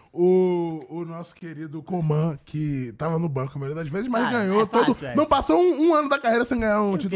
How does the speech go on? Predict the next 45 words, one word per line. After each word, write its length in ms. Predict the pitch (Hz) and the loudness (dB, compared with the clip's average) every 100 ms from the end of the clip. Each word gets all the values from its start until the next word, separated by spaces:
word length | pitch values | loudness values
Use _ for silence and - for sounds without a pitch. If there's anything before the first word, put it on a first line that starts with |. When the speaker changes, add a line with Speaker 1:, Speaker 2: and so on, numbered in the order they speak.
| 185 | 0
Speaker 2:
queria 40 | |
Speaker 1:
de 60 | 175 | 2
Speaker 2:
ser 40 | |
o 20 | 147 | 2
Speaker 1:
liga. 120 | 143 | 0
Speaker 2:
Harry 120 | 117 | -2
Kane, 160 | 110 170 | -4 -10
ninguém 240 | 139 139 | -10 -10
vai 80 | 156 | -10
levar 140 | 180 170 | -10 -10
do 80 | 151 | -12
Coman 260 | 190 143 | -12 -12
por 120 | 147 | -14
mais 160 | 139 156 | -12 -14
de 60 | 208 | -14
títulos 340 | - 139 139 | -20 -20 -20
que 80 | - | -20
ele 80 | 156 | -20
tenha. 260 | 139 113 101 | -20 -20 -20
Ponto. 380 | - 156 151 _ _ _ _ | -20 -20 _ _ _ _ _
É 120 | 254 | -20
isso. 220 | 254 _ _ _ _ _ - | -20 _ _ _ _ _ -20
Pra 140 | 226 | -16
mim 80 | 285 | -16
é 60 | |
muito 180 | 339 349 | -16 -20
simples. 420 | - 117 95 - _ _ _ _ _ _ | -18 -18 -20 -20 _ _ _ _ _ _
Um, 400 | 359 349 233 226 | -12 -12 -12 -10
um 60 | 277 | -4
é 100 | 262 | -4
ídolo, 300 | 226 226 240 | -4 -6 -10
o 140 | 262 | -4
outro 240 | 233 226 240 | -2 0 -2
é 40 | |
o 40 | |
Coman, 300 | 226 330 220 | -6 -8 -8
pô. 180 | 131 104 - _ _ _ _ _ _ _ _ _ _ _ _ | -10 -16 -20 _ _ _ _ _ _ _ _ _ _ _ _
E 100 | 139 | -14
o 60 | |
Coman 320 | 131 139 143 156 | -12 -12 -10 -10
vai 80 | |
ser 120 | 170 160 | -10 -12
campeão 360 | 190 - 165 | -14 -12 -14
do 100 | 220 | -12
mundo. 360 | 330 190 202 | -14 -14 -14